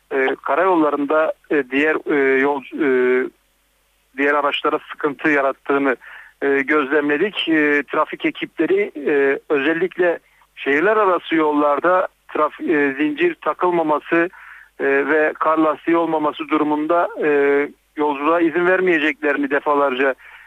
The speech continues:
e, duyurdular. Bu sabah zaten yoğun kar yağışı nedeniyle Diyarbakır'ın çevre illerle de bağlantısı kesilmişti ama yapılan çalışmalar neticesinde şu anda, e, çevre illere kontrollü olarak, e, ulaşım sağlanıyor ama,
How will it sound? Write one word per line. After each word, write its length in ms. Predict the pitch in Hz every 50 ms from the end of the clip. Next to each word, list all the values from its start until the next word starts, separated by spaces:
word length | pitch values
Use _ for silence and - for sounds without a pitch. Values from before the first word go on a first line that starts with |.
| - _ - -
e, 200 | 139 143 135 131
duyurdular. 600 | 147 147 143 143 135 135 143 160 185 196 165 156
Bu 80 | 165
sabah 340 | 156 - 165 156 165 170 165 160 143
zaten 340 | 165 160 - - 170 170 165
yoğun 280 | 165 170 165 160 165
kar 200 | 156 - 160 156
yağışı 340 | 160 160 156 147 - 156 160
nedeniyle 480 | 160 151 151 160 156 165 165 165 147 135
Diyarbakır'ın 600 | 151 156 160 160 160 165 139 - 160 156 156 151
çevre 360 | - 156 147 143 156 160 156
illerle 380 | 151 151 160 156 160 156 151
de 100 | 147 135
bağlantısı 420 | 139 143 139 139 143 131 - - -
kesilmişti 560 | - 160 - - 165 180 196 185 - - 147
ama 240 | 151 147 147 165 170 - - - - - _ -
yapılan 340 | 147 147 - 156 170 170 165
çalışmalar 600 | - 160 156 147 143 - 160 156 160 165 160 160
neticesinde 720 | 160 151 - 151 143 151 147 - - 160 160 165 180 185 175
şu 200 | - - 170 156
anda, 380 | 151 143 143 139 160 170 185 - - - - - - - _ _ -
e, 60 | 143 143 143 143 139 139 139 135 139 139 143 _ -
çevre 380 | - 151 156 160 175 180 170
illere 300 | 160 151 151 156 170 185
kontrollü 600 | - - - 170 170 156 - 160 170 170 175 180
olarak, 520 | 185 165 147 147 143 147 160 - - - -
e, 200 | 165 151 147 147
ulaşım 420 | - 160 151 147 143 - - 165
sağlanıyor 500 | 160 - 165 160 165 170 175 190 190 185
ama, 280 | 180 160 143 147 - -